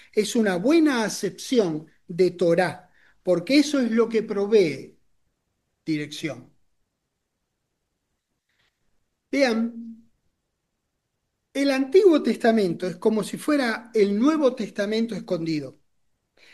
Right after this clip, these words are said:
Y el Nuevo Testamento es el Antiguo Testamento revelado. Entonces,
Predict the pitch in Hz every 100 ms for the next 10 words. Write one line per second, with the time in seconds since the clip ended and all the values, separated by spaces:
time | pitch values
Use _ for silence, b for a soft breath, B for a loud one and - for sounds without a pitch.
0 | b 220 208 220 311 381 302 294 226 269
1 | 269 202 185 208 247 - 220 - 196 185
2 | 190 254 262 226 233 - 214 220 233 226
3 | 180 185 185 294 233 143 - b b b
4 | b b 285 285 370 320 - 208 190